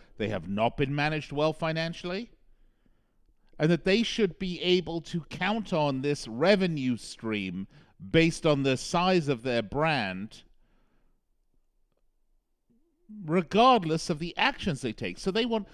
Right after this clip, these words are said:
consequence-free business life. And there's no business in the world that I'm aware of that has that.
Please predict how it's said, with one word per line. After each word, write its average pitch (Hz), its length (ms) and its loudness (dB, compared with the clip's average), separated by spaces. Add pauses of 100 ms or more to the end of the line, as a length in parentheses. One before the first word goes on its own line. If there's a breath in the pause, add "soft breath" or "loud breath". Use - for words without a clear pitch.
(220 loud breath)
consequence-free 220 1200 -2
business 180 500 0
life. 110 260 -2
And 180 140 0 (260 loud breath)
there's 214 240 6
no 240 240 4
business 220 540 0
in 185 80 0
the 170 80 -2
world 147 340 0
that 131 160 -4
I'm 156 280 2
aware 98 340 -2
of 101 160 -6
that 170 120 -4
has 214 340 -4
that. 76 260 -8